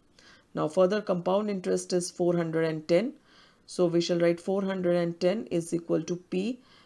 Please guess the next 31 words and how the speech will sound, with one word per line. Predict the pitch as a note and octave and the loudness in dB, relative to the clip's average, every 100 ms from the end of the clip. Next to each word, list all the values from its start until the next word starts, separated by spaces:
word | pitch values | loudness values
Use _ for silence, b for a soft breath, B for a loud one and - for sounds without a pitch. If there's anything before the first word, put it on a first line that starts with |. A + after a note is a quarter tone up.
| b | b
in | - E3+ | -4 -2
bracket | E3+ E3+ E3+ A#3 A3+ | 2 0 0 -4 -2
one | E3 F3 G#3 | -2 -2 -2
plus | G3+ F#3+ F#3+ - | -2 -2 -2 -2
R | E3 E3 | 0 0
upon | E3 E3+ E3+ | -2 -2 -2
hundred. | E3 D3+ F3 C4 - b b b b b - | -4 -2 -2 -2 -6 b b b b b -2
Time | F#3+ A3 | 0 0
period | A3 A3 G#3+ G3+ | -2 0 0 0
is | F#3 | -2
two | - F3+ F3+ | -2 0 0
years, | F#3+ B3 - | 0 -2 0
so | F3+ F3 - | 2 2 0
whole | F3 F#3 | 2 4
raised | F3+ E3+ E3+ | 4 2 0
to | E3+ | -6
power | E3+ D#3+ D#3+ | -2 -2 -2
two | G3 A#3 B3+ - | -6 -6 -6 -6
minus | D#3 D3 D#3+ A3+ - | -4 -2 -2 -4 -6
one. | B2 - _ _ b b b b b - | -8 -8 _ _ b b b b b -2
Now | E3 E3 | 0 0
to | E3 F3+ | 0 -4
solve | G3 G#3+ B3 | 0 0 2
the | E3 | 0
bracket, | E3 D#3 D3+ - A3 | 2 0 0 -4 -2
we | E3+ | -4
shall | D#3+ E3 D#3 | -2 -2 0
be | D#3+ | -2
using | D#3 D#3+ D#3 G#3+ A#3+ - | -2 -4 -2 -4 -6 -4
identity | D#3 D3+ D3+ E3+ E3+ E3+ | -2 0 -2 -4 -6 -2
one, | D#3 E3+ | 0 0